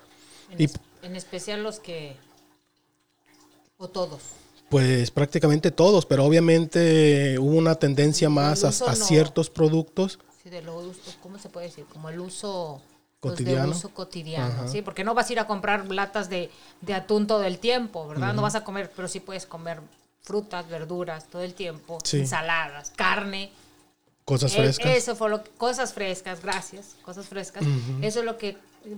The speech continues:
Speaker 1: tengo entendido, no, no tuvieron control en ello, ¿no?
Speaker 2: Sí, y ahora, por ejemplo, ahora con todo esto, pues nosotros, eh, de este lado estamos,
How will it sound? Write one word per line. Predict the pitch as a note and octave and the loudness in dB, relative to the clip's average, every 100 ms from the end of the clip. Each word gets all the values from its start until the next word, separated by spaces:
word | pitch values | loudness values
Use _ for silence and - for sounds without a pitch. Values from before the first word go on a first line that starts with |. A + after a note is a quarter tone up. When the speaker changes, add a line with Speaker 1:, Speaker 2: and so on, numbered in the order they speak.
| F3+ | -10
Speaker 1:
tengo | G#3+ G#3 | -8 -6
entendido, | A3+ A3 F#3 G3 | -6 -8 -8 -10
no, | F#3+ F#3 F#3 F#3 | -8 -8 -8 -8
no | F3 F3 E3+ E3+ E3+ G3 | -10 -10 -10 -12 -8 -8
tuvieron | G3+ A#3 A3 A3+ | -6 -2 0 -2
control | A3 G3 F#3 - A3 G#3 | -4 -8 -8 -4 -2 -2
en | G3 F3 | -4 -10
ello, | E3 D3+ | -10 -12
¿no? | D#3 G3+ A#3+ | -12 -12 -8
Speaker 2:
Sí, | - E3 F3+ F#3+ - | -2 2 4 4 4
y | C#3+ C#3+ C#3+ C3+ | 4 6 6 4
ahora, | C3 C#3 D#3+ G3+ D#3+ E3+ | 4 8 8 8 6 4
por | - C3 | 0 -2
ejemplo, | C#3+ D3 | 0 2
ahora | C3+ D3+ D3+ | 2 4 2
con | C3+ A#2 | 0 -2
todo | C3+ D3+ E3+ | 0 6 6
esto, | E3+ - E3 | 4 0 -2
pues | A2+ | -4
nosotros, | A2 B2+ D3 C#3 - | -6 -4 -2 -4 -6
eh, | A#2+ A#2 G#2+ | -8 -6 -6
de | A2+ B2+ | -4 -2
este | B2+ F3 | 0 2
lado | D#3 C#3+ C3+ C#3+ | 2 2 2 0
estamos, | C#3+ C3+ D3 - | 0 0 0 -2